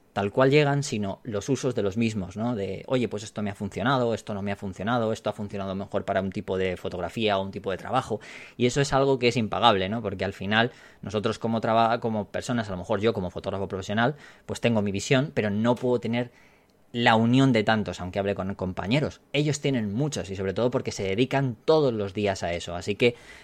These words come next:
quiero, eh, extender mi agradecimiento a ellos porque vuelven a estar con nosotros y sé que va a ser muy, muy, muy entretenido y pedagógico lo que nos van a poder ir contando y muy útil, sobre todo para, tanto para nosotros como para vosotros los oyentes.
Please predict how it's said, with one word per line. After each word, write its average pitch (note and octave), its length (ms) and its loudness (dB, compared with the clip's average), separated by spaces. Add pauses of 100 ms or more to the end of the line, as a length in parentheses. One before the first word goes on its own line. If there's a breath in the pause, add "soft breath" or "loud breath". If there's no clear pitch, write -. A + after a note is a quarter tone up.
(120)
quiero, B2 420 8 (120)
eh, G#2 500 4
extender A#2+ 380 0
mi B2+ 80 2
agradecimiento A2 520 2
a G2+ 120 6
ellos C#3 320 0 (200 soft breath)
porque A#2 440 4
vuelven B2 420 8
a G#2+ 60 2
estar A#2 180 0
con G#2 160 -4
nosotros G#2+ 460 -4 (340 soft breath)
y G2 460 -2
sé C#3+ 260 4
que A#2+ 220 -2
va A2 240 6
a A2+ 40 2
ser - 280 0
muy, C3 560 2
muy, C3+ 460 0
muy B2+ 300 0
entretenido A2+ 500 0
y C#3 40 6
pedagógico A#2 800 2
lo A#2 100 -4
que G#2 80 -4
nos G2 140 -6
van G#2+ 140 -2
a G#2+ 60 -2
poder G#2 220 0
ir G#2 60 -4
contando G#2+ 340 -4
y A2+ 60 0
muy D#3 240 2
útil, F#2+ 260 0
sobre G2 240 -4
todo A2+ 220 2
para, F#2+ 400 -4
tanto G2 240 -2
para G2 180 0
nosotros A#2+ 380 0
como B2 200 -2
para F#2+ 160 2
vosotros F#2 380 -2
los F2+ 140 -6
oyentes. E2 440 -8